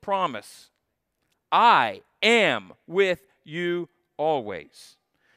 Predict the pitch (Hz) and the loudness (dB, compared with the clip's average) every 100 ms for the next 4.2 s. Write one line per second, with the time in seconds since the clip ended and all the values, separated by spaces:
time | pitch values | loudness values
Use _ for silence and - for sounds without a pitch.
0 | _ 160 151 170 - 214 202 196 180 160 | _ -6 -4 -8 -4 -4 -4 -6 -6 -6
1 | 156 151 143 156 143 143 143 143 139 170 | -8 -14 -10 -10 -10 -16 -6 -6 -2 -6
2 | - 170 156 143 - 131 139 139 147 156 | -6 -14 -8 -10 -6 -6 -6 -8 -6 -4
3 | 156 135 131 139 135 127 123 - 139 135 | -6 -8 -12 -8 -6 -6 -8 -12 -8 -6
4 | 120 | -8